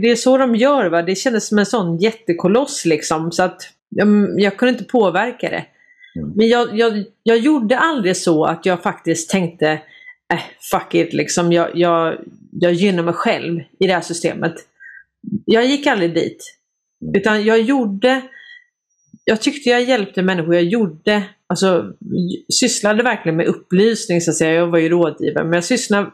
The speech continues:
Speaker 1: verkligen med upplysning. Men jag kunde inte för min vildaste fantasi tänka hur man ska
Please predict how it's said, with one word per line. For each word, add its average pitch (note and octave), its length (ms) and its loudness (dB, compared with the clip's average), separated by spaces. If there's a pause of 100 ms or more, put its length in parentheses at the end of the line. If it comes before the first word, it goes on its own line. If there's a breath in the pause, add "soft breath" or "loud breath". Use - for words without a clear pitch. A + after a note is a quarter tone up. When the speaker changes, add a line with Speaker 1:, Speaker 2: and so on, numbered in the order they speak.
Speaker 1:
verkligen F#3 300 -2
med E3 100 2
upplysning. E3+ 580 -2 (460 loud breath)
Men G3+ 120 4
jag A3 220 2 (800)
kunde A#3+ 200 4
inte A3 200 0
för G#3+ 160 0
min A3 220 4
vildaste G3+ 480 0
fantasi E3+ 500 0
tänka E3 360 0
hur F3+ 320 2
man D#3+ 200 0
ska - 120 -14